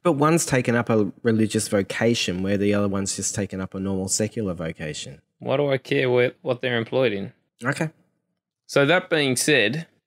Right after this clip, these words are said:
Speaker 1: Mm.
Speaker 2: I think they should both be able to say, "Nah, I don't wanna do it."
Speaker 1: Mm.
Speaker 2: I think everyone should be free to say whatever they think. Like, speech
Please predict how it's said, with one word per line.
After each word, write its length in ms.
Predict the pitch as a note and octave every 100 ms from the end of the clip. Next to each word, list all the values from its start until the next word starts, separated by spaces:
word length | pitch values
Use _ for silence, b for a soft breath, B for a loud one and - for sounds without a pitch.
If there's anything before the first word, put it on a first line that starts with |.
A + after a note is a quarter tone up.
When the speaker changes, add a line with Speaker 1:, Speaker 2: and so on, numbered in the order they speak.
| -
Speaker 1:
Mm. 300 | C#3 A#2+ C3+ _ _ _
Speaker 2:
I 160 | B2+ C3+
think 360 | C3+ B2+ A2+ -
they 600 | A2+ A2 A2 G#2 G#2 -
should 380 | - - C#3+ B2
both 400 | A2+ G#2 A2 -
be 140 | A#2
able 300 | G#2+ G2+ G#2 G2+
to 260 | G2 G2 - _
say, 320 | - A#2 G2+
"Nah, 220 | G#2 G#2+ -
I 100 | A2+ G#2+
don't 120 | G2+
wanna 160 | G2
do 200 | G#2 G#2+ A#2
it." 120 | - _ -
Speaker 1:
Mm. 260 | C3+ A#2+ - _ -
Speaker 2:
I 100 | E3+
think 180 | F#3+ -
everyone 480 | D3+ D3+ C#3+ B2+ A#2+
should 200 | C3 A#2+
be 120 | A#2
free 640 | - B2 A#2 A2 B2+ D3 -
to 720 | - A#2 A2+ A2 A2 A2 G#2+ -
say 800 | - - B2 A#2 A#2+ A#2+ A#2 A#2+ -
whatever 480 | G#2 G#2 A#2 A#2+ A#2
they 200 | A2 A2
think. 440 | G2 F#2 - - _ -
Like, 220 | A#2 B2
speech 880 | - - - E3 C#3 - - -